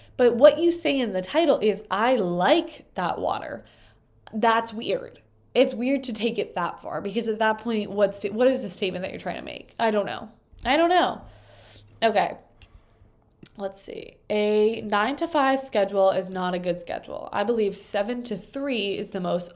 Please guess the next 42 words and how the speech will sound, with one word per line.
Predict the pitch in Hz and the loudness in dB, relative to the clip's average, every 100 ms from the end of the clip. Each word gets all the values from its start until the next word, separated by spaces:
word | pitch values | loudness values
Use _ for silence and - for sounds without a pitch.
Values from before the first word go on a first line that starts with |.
| - | -8
optimal | 294 302 214 180 175 | -6 -6 -8 -6 -6
schedule." | 170 190 - - - - - - | -6 -6 -4 -4 -6 -16 -20 0
This | 277 285 | 2 2
is | 403 | 2
actually | 349 330 302 277 | 2 2 0 -2
something | 240 214 214 202 185 - _ _ _ | -4 -4 -4 -4 -8 -16 _ _ _
I've | 190 185 | -2 -2
been | 190 170 | -2 -4
wondering | 170 170 214 233 | -6 -6 -6 -8
since | 226 190 180 - | -10 -10 -10 -12
now | - 226 233 226 | -8 -4 0 0
I | 202 | 0
know | 185 180 | -2 -2
that | 180 | -2
I | 180 | -2
have, | - - - - _ _ _ _ _ _ | -4 -8 -12 -20 _ _ _ _ _ _
I | 208 | -4
have | 196 185 - | -2 -2 -6
lovely, | 208 202 202 208 202 180 170 175 - _ _ _ - | -8 0 2 2 0 -4 -4 -6 -12 _ _ _ -10
um, | 185 175 - 101 71 - _ _ - | -6 -4 -4 -8 -16 -18 _ _ -12
listeners | 196 196 208 185 - 180 | -4 -2 -2 -6 -6 -6
that | 196 185 | -6 -4
live | 180 180 | -4 -4
in | 175 | -6
Europe | 170 170 170 175 180 - | -4 -2 0 0 -2 -4
and | 180 180 175 | -6 -6 -4
other | 175 175 185 | -6 -6 -8
parts | - 180 - | -8 -10 -8
of | 175 | -6
the | 175 | -6
world | 180 180 175 - | -4 -4 -6 -10
besides | 175 175 170 170 - - | -10 -6 -4 -6 -10 -12
the | |
United | 175 170 170 180 175 | -8 -6 -6 -8 -12
States | - 175 170 | -12 -12 -10
of | 170 | -12
America, | 170 - 208 208 196 | -10 -10 -10 -10 -8
which | 180 170 190 | -6 -8 -10
is | 180 | -8
where | 185 185 | -4 -2
I | 175 | -2
reside. | - 95 185 175 175 | -4 -6 -6 -6 -8